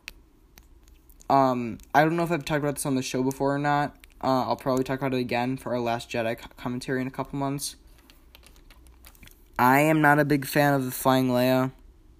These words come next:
They had a perfect opportunity to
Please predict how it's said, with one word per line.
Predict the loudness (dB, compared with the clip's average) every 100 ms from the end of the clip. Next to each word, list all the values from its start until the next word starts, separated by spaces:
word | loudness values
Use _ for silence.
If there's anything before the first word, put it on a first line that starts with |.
| -20 -20 -20 -20 -20 -20 -20 -4
They | -2 2 2
had | 2 2
a | 0 -2 -12 -20 -20 -16
perfect | -10 -4 -4 -2 -4 -4 -6 -14 -14 -20 -20 -20 -20 -10 0
opportunity | 0 0 -4 -4 -2 0 0 -2
to | -4 -10 -4 -2 0 -2 -6